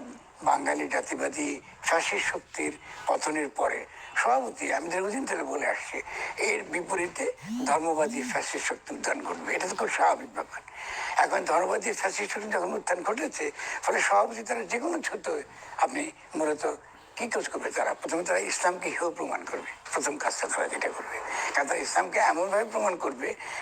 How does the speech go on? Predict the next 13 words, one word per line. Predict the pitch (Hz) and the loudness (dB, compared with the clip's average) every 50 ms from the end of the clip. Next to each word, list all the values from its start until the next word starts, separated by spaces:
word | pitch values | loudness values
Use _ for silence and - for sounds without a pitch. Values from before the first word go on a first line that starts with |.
| - - | -6 -2
যে | 135 156 | -4 -2
তারা | 143 - - 220 - - - | 0 4 4 4 4 6 4
আগের | 175 180 180 160 185 208 226 107 | 4 4 6 4 2 2 2 0
সরকারের | - - - - 175 - - - 156 151 170 160 - - - - - - - 143 | 0 -2 0 0 0 0 0 0 0 2 2 0 -2 -4 -10 -16 -18 -14 -10 -2
বৈধতা | 139 - 180 196 220 214 214 208 - - | 0 2 2 2 2 0 -2 0 -2 -4
তারা | - - - - - | -2 0 0 0 0
প্রমাণ | - - - - - - - - | -4 -4 -2 -2 -2 -2 -4 -8
করবে | - - - - - - - - - - - | -10 -10 -12 -18 -18 -18 -18 -16 -16 -12 -6
যে | 277 233 - 262 302 415 - - - - - - | -2 0 0 0 -2 -6 -10 -16 -20 -12 -2 0
এরা | 415 - - - - - - - - - - - - - - - - - | 2 4 4 4 2 0 -8 -18 -20 -20 -20 -20 -20 -20 -18 -12 -2 0
আসলে | 139 - - - 170 170 185 190 208 - - - - | 0 2 2 0 0 0 0 0 0 -2 -6 -6 -4
একটা | - - - - - | -4 -2 0 0 0
উগ্র, | 139 135 131 123 143 160 202 | 0 -2 -2 0 0 2 2